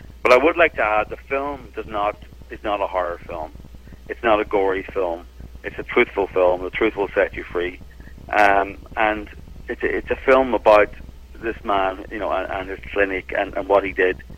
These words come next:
and how he was caught. It's the trial of, of, of, of America's biggest serial killer. So, you know, he had cats there. He had, uh, bodies in sacks. I, I, women died there, were carried out. Babies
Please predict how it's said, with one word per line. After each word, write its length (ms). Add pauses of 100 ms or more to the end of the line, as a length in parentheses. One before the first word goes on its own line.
(260)
and 100
how 160
he 80
was 180
caught. 320
It's 160
the 80
trial 500
of, 120 (100)
of, 160 (140)
of, 140 (240)
of 140
America's 480
biggest 300
serial 220
killer. 280 (520)
So, 260 (280)
you 80
know, 200 (320)
he 140
had 180
cats 340 (160)
there. 420 (440)
He 80
had, 140 (680)
uh, 300 (260)
bodies 520
in 300 (180)
sacks. 380
I, 280
I, 280 (160)
women 340
died 380
there, 200
were 140
carried 400
out. 220 (500)
Babies 360